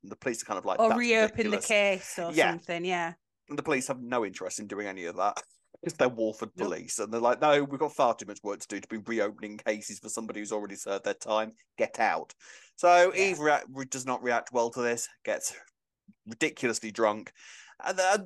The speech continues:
Speaker 1: now, to be fair to Kaz, to be fair to Eve, I thought that Kaz was an idiot throughout all this, because why would you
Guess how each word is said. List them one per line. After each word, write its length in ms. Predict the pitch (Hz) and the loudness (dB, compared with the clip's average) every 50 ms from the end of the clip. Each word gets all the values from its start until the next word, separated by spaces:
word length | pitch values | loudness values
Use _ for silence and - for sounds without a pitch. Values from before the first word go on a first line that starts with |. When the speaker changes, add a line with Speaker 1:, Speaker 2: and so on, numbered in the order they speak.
| 175 | 0
Speaker 1:
now, 160 | 170 220 208 214 | 2 4 4 4
to 100 | 214 214 | 2 0
be 60 | 233 | -2
fair 260 | 226 - 240 202 151 | 2 4 4 4 4
to 120 | - - - | 4 0 -2
Kaz, 380 | - 143 131 139 147 151 147 - - - | 0 2 4 6 4 4 2 -2 -14 -16
to 60 | - | -20
be 80 | _ - | _ 0
fair 160 | 220 208 160 | 2 2 2
to 160 | - - 117 120 | 2 -2 -4 -4
Eve, 160 | 127 135 131 - - | -4 -4 -4 -2 2
I 120 | 147 147 | 2 2
thought 320 | 139 143 165 147 147 - - | 2 4 4 2 2 2 0
that 120 | 143 139 | -4 -6
Kaz 260 | - - 147 135 131 | -4 -2 0 0 0
was 100 | 135 131 | -2 -6
an 80 | 123 127 | -8 -8
idiot 300 | 117 95 95 87 90 - | -8 -8 -8 -8 -8 -6
throughout 240 | - 104 101 98 95 | -4 -2 0 0 0
all 180 | 92 104 107 101 | 0 0 -2 -2
this, 160 | 107 120 - | -2 -4 -4
because 240 | - 156 147 170 156 | -4 -6 -4 -4 -2
why 320 | 143 156 196 214 214 220 | 2 6 6 6 6 6
would 320 | 214 165 165 151 131 - - | 2 0 -2 -2 -2 -4 -10
you 240 | 98 92 95 104 | -8 -8 -10 -10